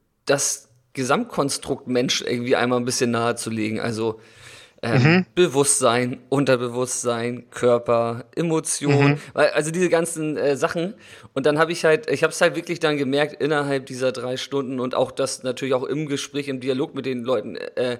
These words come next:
Speaker 1: erlebt,
Speaker 2: Mhm.
Speaker 1: dass durch diese Nachvollziehbarkeit, dass dann irgendwann klar wurde, immer mehr klar wurde zumindest, dass Meditation dann wirklich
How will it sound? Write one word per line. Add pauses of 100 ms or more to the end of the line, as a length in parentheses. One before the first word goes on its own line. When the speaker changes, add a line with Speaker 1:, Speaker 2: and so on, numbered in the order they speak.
(140)
Speaker 1:
erlebt,
Speaker 2:
Mhm.
Speaker 1:
dass (360)
durch
diese
Nachvollziehbarkeit,
dass
dann
irgendwann
klar
wurde,
immer
mehr
klar
wurde
zumindest, (380)
dass (120)
Meditation
dann
wirklich